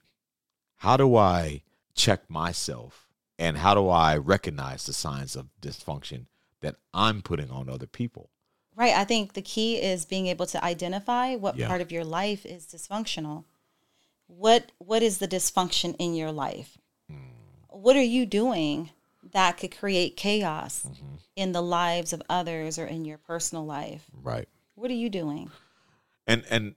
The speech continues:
Speaker 1: and that's a great question because, well, we said the phrase magnets. And is your magnet dysfunctional?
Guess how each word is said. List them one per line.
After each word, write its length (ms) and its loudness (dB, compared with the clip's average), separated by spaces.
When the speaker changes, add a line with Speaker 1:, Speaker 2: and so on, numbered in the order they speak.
Speaker 1:
and 180 -4
that's 200 -2
a 40 -2
great 340 -4
question 360 -2
because, 840 -2
well, 220 -6
we 100 -12
said 200 -6
the 60 -20
phrase 340 -8
magnets. 1300 -4
And 580 0
is 180 2
your 100 0
magnet 600 -4
dysfunctional? 640 -6